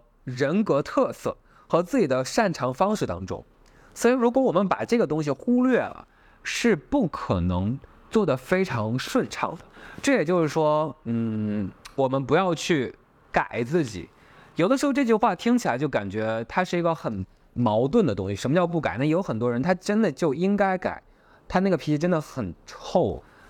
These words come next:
但是他要怎么去改？所以这句话也好说，也不好说，看你到这个年龄段，你怎么去把握，你要不要调整自己的这个问题，怎么样很好去调整。有的时候调整你就走火入魔，你知道吗？那个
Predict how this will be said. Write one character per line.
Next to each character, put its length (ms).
但 200
是 60
他 180
要 160
怎 280
么 180
去 180
改？ 320
所 160
以 60
这 100
句 80
话 480
也 120
好 300
说， 340
也 160
不 200
好 180
说， 280
看 200
你 80
到 160
这 80
个 60
年 140
龄 140
段， 180
你 100
怎 260
么 120
去 120
把 300
握， 260
你 340
要 180
不 120
要 140
调 280
整 180
自 200
己 160
的 120
这 120
个 100
问 220
题， 180
怎 180
么 80
样 160
很 240
好 180
去 120
调 340
整。 160
有 100
的 60
时 60
候 80
调 240
整 180
你 60
就 200
走 200
火 80
入 160
魔， 260
你 80
知 60
道 100
吗？ 140
那 180
个 100